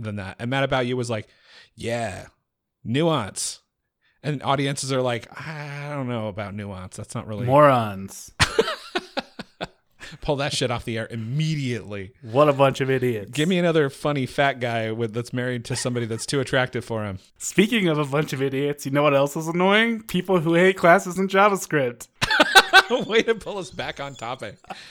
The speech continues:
Speaker 1: <laughs>
Speaker 2: Oh, man. Uh, no, but seriously,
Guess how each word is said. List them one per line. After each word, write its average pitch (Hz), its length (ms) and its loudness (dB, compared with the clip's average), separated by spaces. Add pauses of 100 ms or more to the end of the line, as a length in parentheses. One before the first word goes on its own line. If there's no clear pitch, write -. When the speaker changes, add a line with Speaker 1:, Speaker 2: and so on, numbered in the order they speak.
(560)
Speaker 1:
<laughs> - 380 -2 (3250)
Speaker 2:
Oh, 180 520 8
man. 143 500 -2 (120)
Uh, 143 520 4
no, 139 160 4
but - 140 -6
seriously, 104 680 -4